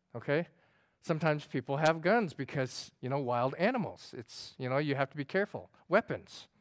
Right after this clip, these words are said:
Well, imagine if you have to go out there, and, uh, there's some who go into the wild. But imagine if we have to go out there and we can't have any protections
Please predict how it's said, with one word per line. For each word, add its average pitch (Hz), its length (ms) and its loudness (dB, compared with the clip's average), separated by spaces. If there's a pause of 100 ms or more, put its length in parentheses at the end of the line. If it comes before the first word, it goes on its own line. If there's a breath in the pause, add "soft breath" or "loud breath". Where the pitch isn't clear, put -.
(680 soft breath)
Well, 156 80 8
imagine 226 360 10
if 175 120 6
you 208 120 8
have 208 120 8
to - 80 2
go 151 160 4
out 175 240 8
there, 135 320 4 (680 soft breath)
and, 147 360 6
uh, 147 240 10 (180)
there's 156 140 4
some 165 200 4
who 160 140 4
go 143 340 6 (320)
into 147 240 0
the 131 120 0
wild. 117 460 0 (920)
But 156 120 4
imagine 214 280 8
if 190 60 4
we 196 80 8
have 196 100 8
to - 80 -2
go 156 160 4
out 156 200 8
there 147 120 4
and 147 80 2
we 147 80 0
can't 156 300 4
have 165 300 8
any 127 260 0 (120)
protections - 840 -4